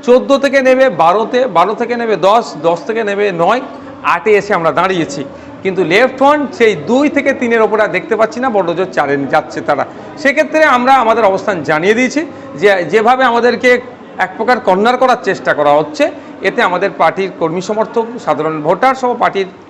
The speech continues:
যারা আছে তাদের ডিগনিটিতে আঘাত লাগছে। ফলে আমরা এই সংখ্যায় আমরা একসাথে তুলে উঠতে পারি না। যদিও আমরা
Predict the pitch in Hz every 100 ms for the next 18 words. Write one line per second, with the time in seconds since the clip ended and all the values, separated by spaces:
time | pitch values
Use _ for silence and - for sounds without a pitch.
0 | - - - 160 202 185 190 262 254 180
1 | 165 156 147 156 156 254 - - - -
2 | - - - - - - - - - -
3 | - 180 170 160 147 143 - 135 - -
4 | 165 214 240 247 208 196 185 175 180 214
5 | 165 233 - - 170 226 151 139 143 139
6 | 156 147 143 131 - - - 143 240 285
7 | 311 - - - - - 233 269